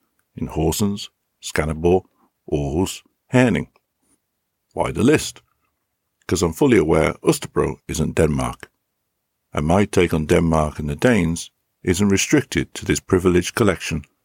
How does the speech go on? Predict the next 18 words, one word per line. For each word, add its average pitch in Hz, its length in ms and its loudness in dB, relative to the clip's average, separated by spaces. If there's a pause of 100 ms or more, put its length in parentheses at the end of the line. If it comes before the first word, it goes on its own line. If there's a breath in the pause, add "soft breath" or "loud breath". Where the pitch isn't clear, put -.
(120)
of 127 100 -6
Enhedslisten 113 720 -2
voters. - 480 -6 (1800)
As 165 200 0
mentioned 104 380 0
in 69 140 -2
the - 40 -8
first 139 340 0
pod, - 280 -8 (420)
I'm 71 140 -4
an 71 80 -4
English 80 320 0
teacher. - 380 -10 (520)
I 95 120 -4
go 104 200 4
into 120 200 -2
Danish 123 340 2
companies 98 560 0